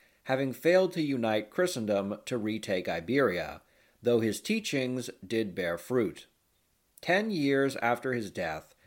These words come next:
Pope Urban the Second declared a holy war, though his goal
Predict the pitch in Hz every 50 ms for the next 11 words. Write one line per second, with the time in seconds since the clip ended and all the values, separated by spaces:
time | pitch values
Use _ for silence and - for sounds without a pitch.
0 | _ _ _ _ _ - 127 117 110 - - - 139 165 160 180 185 175 160 143
1 | - - 143 131 123 - - 85 82 - - _ - 101 101 90 - - 110 98
2 | 95 92 92 90 90 90 - - 87 - - 120 123 127 117 98 87 82 82 82
3 | 80 78 73 73 - - _ _ _ _ _ _ - 101 95 90 120 180 208 214
4 | 156 123 - 117 104 101 95 95 92 92 92 - _